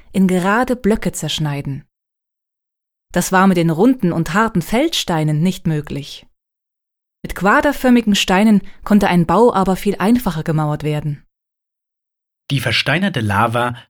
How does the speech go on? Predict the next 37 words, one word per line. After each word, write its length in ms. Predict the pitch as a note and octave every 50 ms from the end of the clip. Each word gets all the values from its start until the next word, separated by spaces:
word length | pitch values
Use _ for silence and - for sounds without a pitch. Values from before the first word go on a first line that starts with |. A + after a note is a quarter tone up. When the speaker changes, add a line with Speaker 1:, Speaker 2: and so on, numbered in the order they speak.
| _ _ _
Speaker 2:
baute 260 | - G2+ A2+ C#3 -
man 200 | C#3+ C#3 B2+ B2+
beim 160 | A2 G#2+ G#2+ G#2+
rheinischen 540 | G#2 G#2 G2+ G#2+ A2 A2+ - - - A#2
Andernach 600 | A#2 - A#2 C3+ C3 B2 A2 G#2 G2 F#2+ - - - _ _ _ _ -
in 120 | B2+ G#2+
der 100 | G#2+ G2+
Nähe 240 | G#2 G#2+ G#2 G#2 G#2+
von 200 | - - G#2+ G#2+
Koblenz 480 | - - B2+ G#2+ G#2+ G2+ F#2 F2 -
ab. 240 | - - - - - _ _ _ _ _ _ _ _ _ _ _ _ -
Auf 140 | - C3 B2+
Flussschiffen 800 | - - - F#3+ G#3 - - - - A2+ - - G#2+ G2+ F#2+ F#2
gelangten 560 | F#2 G#2 G#2 G#2 B2+ E3 E3 - - - D#3
die 100 | A#2 G#2+
Steine 460 | - - - A2 G#2 A2+ A#2 B2+ A#2+
zunächst 500 | A#2+ - A2+ G2+ G#2 G#2 B2 B2+ B2 -
in 100 | - A#2
den 180 | A2 G#2 F#2+ F2+
friesischen 560 | - - - A2+ C#3 C#3 C#3 B2+ - C3+ B2+
Raum 320 | A#2 A2+ A2+ B2+ C3+ C3+
in 100 | - D#3+
den 180 | E3+ E3+ D3 A2
heutigen 400 | G2 F#2+ F#2+ - G#2+ A2 C3+ C3
Niederlanden. 640 | A#2+ A#2 A2 G#2+ F#2+ F#2+ F#2 G2 - - F#2+ E2+ _ _ _ _ _ _ _ _ _ _ _ _ -
In 120 | - G2+
Utrecht 520 | G#2+ D3 E3 E3 - - E3 D#3+ - - A2
und 120 | G2+ F#2
Deventer 600 | G#2 A#2 B2+ D3 C#3 C#3 - C3+ C3+ C3 B2 - _ _ _ _ -
mussten 360 | D#3 F3 F3+ - - D3+ C#3
Arbeiter 540 | - - A2+ D3+ E3+ F#3 F3+ F3+ F3 F3+ D#3+
die 100 | A#2+ G#2+
Steine 520 | G2+ - - G2+ G2 A2+ B2+ C3+ C3 -
auf 100 | C3 B2+
seetaugliche 720 | A2 G2 G#2 A2 A#2 A2 - A2+ G2+ G2 - G#2 - - G2+
Schiffe 300 | - G#2+ G2 - G2+ -
umladen. 580 | G2 G2+ G2 F#2+ F#2 F#2 F#2 F#2 E2+ - _